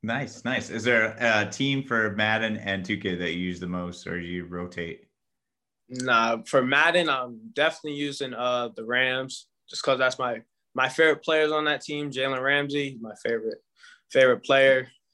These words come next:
Speaker 2: Uh, just again, just 'cause of his mentality, how competitive he is and stuff like that.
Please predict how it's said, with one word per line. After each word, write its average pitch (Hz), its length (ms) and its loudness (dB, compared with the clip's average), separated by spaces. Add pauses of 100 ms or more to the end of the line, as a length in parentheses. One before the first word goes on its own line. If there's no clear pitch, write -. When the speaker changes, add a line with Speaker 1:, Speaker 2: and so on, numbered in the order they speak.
(360)
Speaker 2:
Uh, 117 240 -4
just 156 240 2
again, 151 320 4
just 143 220 -2
'cause 135 160 -4
of 131 80 -12
his 127 120 -14
mentality, 135 760 2
how 127 260 0
competitive 135 640 -6
he 135 60 -12
is 131 420 -8
and 117 100 -20
stuff 123 260 -4
like 117 180 -8
that. 123 280 -2